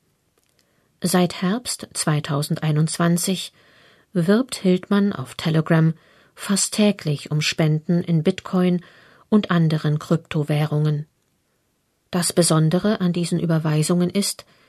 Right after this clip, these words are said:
dass sie von jedem Internetnutzer auf der Welt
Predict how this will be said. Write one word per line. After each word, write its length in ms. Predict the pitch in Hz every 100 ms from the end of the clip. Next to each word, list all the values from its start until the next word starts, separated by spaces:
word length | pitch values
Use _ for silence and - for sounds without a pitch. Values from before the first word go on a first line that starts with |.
| _ _ _
dass 180 | 214 214
sie 100 | 226
von 160 | - 196
jedem 400 | 180 220 233 220
Internetnutzer 1000 | 226 247 190 156 - 170 170 - 202
auf 140 | 180 -
der 200 | 170 156
Welt 360 | 156 175 214